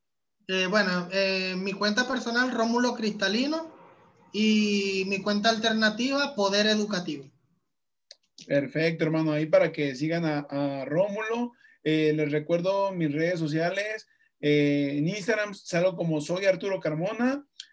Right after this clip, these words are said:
Speaker 2: También me pueden encontrar en Nómada Digital noventa y nueve. Si quieren más información de emprendimiento y todo esto. Y también Mentalidad Exitosa M X.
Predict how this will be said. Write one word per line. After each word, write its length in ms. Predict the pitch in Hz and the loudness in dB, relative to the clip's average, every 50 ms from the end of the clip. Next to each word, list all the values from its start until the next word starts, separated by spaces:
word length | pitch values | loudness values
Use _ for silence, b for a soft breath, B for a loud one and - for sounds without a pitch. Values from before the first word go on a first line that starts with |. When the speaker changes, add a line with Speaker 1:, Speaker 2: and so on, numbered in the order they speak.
| B B _ | B B _
Speaker 2:
También 360 | - 147 151 156 160 175 185 | 0 0 2 2 2 0 0
me 120 | 185 180 | -2 -4
pueden 300 | 165 147 175 180 190 190 | -4 -2 -2 -2 0 0
encontrar 480 | 190 180 165 156 151 147 156 165 175 175 | -2 -4 -2 -2 -2 -2 0 0 0 0
en 240 | 170 165 160 160 160 | 0 0 0 0 0
Nómada 360 | 165 185 190 196 202 202 190 | 0 -2 0 0 0 0 0
Digital 540 | 185 170 151 170 160 151 - 175 180 185 180 | -2 -4 -4 -6 -4 -2 -2 -2 -2 -2 -2
noventa 320 | 170 165 165 160 151 151 | -2 -2 -2 -2 0 0
y 60 | 147 | -2
nueve. 460 | 160 165 175 180 185 202 214 226 233 b b b b b b b _ _ | 0 0 -2 -2 -2 -4 -6 -8 -10 b b b b b b b _ _
Si 220 | _ - - 156 156 | _ -6 -4 -4 -2
quieren 540 | 151 165 165 175 185 190 190 185 170 165 - _ _ - | 0 0 0 0 0 -2 -4 -8 -10 -14 -18 _ _ -8
más 300 | - 156 147 156 156 175 | -4 -2 0 0 0 -2
información 520 | 175 165 175 165 156 147 143 160 160 165 | -2 -2 0 0 0 0 0 0 -2 -2
de 120 | 165 180 175 | 0 0 0
emprendimiento 680 | 170 143 151 143 143 143 139 147 151 160 180 185 165 160 | 0 0 0 0 0 0 0 0 0 0 -2 -2 -4 -4
y 60 | 143 | -4
todo 220 | - 170 175 175 | -2 -2 -2 -2
esto. 400 | 185 185 170 - 156 226 233 b b b b b b _ | -2 -4 -4 -4 -6 -6 -6 b b b b b b _
Y 160 | - 190 190 | -10 -8 -2
también 360 | - 220 208 196 196 196 196 | -2 -2 -2 -2 -4 -6 -6
Mentalidad 600 | 202 202 190 165 165 156 156 151 151 151 151 156 170 | -6 -6 -4 0 2 2 2 4 4 4 4 4 2
Exitosa 560 | 170 165 - 160 160 - 151 151 151 160 156 | -2 -4 -6 -8 -4 -2 -2 0 0 0 -2
M 280 | 156 151 151 156 165 | -2 0 0 0 -2
X. 400 | 170 165 - 156 147 139 - - | -2 -4 -4 -4 -4 -4 -6 -10